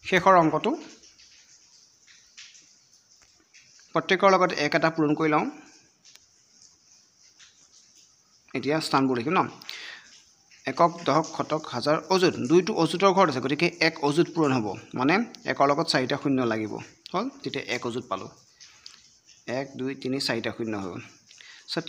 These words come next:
ইয়াৰ পৰা এটা শূন্য কমাই দিওঁ, চাৰিটাৰ পৰা এটা কমিলে তিনিটা শূন্য হ'ব, তাৰমানে একটো হেজাৰ ঘৰ আছে, গতিকে এহেজাৰ বুলি বুজাই দিলোঁ। শুনি, শূন্যটো একক, দশক, শতক, শূন্যটো শতকৰ ঘৰত আছে, গতিকে এশ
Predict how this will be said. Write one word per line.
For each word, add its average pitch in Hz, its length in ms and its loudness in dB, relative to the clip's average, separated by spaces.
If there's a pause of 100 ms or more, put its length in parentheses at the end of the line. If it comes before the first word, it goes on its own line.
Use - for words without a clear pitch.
(120)
ইয়াৰ 160 160 4
পৰা 175 140 6
এটা 170 160 4
শূন্য 196 140 4 (100)
কমাই 185 220 4
দিওঁ, 185 140 2 (800)
চাৰিটাৰ 147 340 2
পৰা 156 140 4
এটা 147 80 0
কমিলে 147 420 0
তিনিটা 131 320 -2
শূন্য 127 160 0 (100)
হ'ব, 85 120 -4 (320)
তাৰমানে 123 240 -2 (680)
একটো 127 220 -2 (100)
হেজাৰ 139 280 4
ঘৰ 156 100 2
আছে, 143 140 -4
গতিকে 131 200 -4
এহেজাৰ 117 300 -2
বুলি 127 140 -2
বুজাই 123 220 -2
দিলোঁ। 113 160 -10 (420)
শুনি, 208 180 6 (160)
শূন্যটো 196 360 4 (380)
একক, 147 180 -2 (100)
দশক, 143 160 0 (120)
শতক, 127 220 -2 (100)
শূন্যটো 175 340 2
শতকৰ 175 340 2
ঘৰত 175 160 4
আছে, 127 140 -4
গতিকে 139 240 -4 (1400)
এশ 147 160 -2